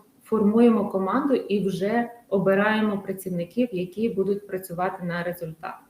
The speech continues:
Після того, як ми сформували команду, починаємо мотивувати команду. Як мотивується людина? Людина мотивується від того, які в неї є потреби.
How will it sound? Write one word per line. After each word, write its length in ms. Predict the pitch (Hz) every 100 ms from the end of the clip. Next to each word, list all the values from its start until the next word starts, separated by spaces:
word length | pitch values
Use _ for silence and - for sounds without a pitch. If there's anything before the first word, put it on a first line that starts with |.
| _ - _ -
Після 300 | 302 - 240
того, 340 | 233 208 190
як 200 | 190 190
ми 160 | 208 196
сформували 600 | - 185 185 180 180 165
команду, 520 | 160 160 254 330 302 - _ -
починаємо 840 | 190 - 165 160 226 285 262 247
мотивувати 720 | 202 220 202 196 170 156 - -
команду. 420 | - - - - - _ _ _ _ _ _ _ _ _ _ - - - _ -
Як 200 | 294 269
мотивується 580 | 254 208 233 226 202
людина? 440 | 185 185 165 160 -
Людина 340 | 156 220 381
мотивується 600 | 330 269 196 208 202 196
від 180 | 160 160
того, 180 | 302 277
які 260 | 190 - 214
в 80 |
неї 280 | 190 185 185
є 120 | 180
потреби. 440 | 175 160 165 170